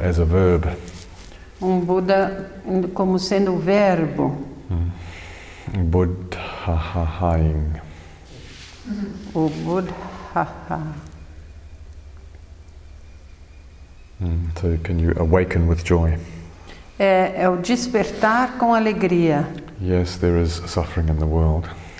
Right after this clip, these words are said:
Speaker 2: Sim, existe sofrimento no mundo.
Speaker 1: Mm, and there is suffering within your karmic continuum.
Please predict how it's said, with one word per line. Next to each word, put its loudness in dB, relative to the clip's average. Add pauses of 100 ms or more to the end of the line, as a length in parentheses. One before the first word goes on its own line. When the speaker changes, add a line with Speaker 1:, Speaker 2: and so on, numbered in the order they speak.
Speaker 2:
Sim, 2
existe 2
sofrimento 2
no 6
mundo. 4
Speaker 1:
Mm, 2
and 2
there 4
is 2
suffering 0
within 2
your 4
karmic 2
continuum. 2